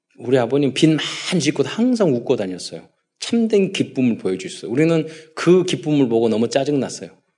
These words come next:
<laughs> 저분들은 재산을 물려줘야 되는데 항상 모든 문제 끝나가지고. 아, 그게 진짜 기쁨.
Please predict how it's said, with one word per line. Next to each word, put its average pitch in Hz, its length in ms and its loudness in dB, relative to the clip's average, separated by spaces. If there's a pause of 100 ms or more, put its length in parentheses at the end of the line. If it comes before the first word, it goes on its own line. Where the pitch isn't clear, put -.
(220)
<laughs> - 880 -14
저분들은 98 640 -8 (560)
재산을 160 420 6
물려줘야 113 520 2
되는데 95 500 -8 (200)
항상 104 600 -4 (580)
모든 117 320 2
문제 98 200 -6
끝나가지고. 110 800 0 (1500)
아, 87 340 -8
그게 190 240 2
진짜 139 320 2
기쁨. - 320 -4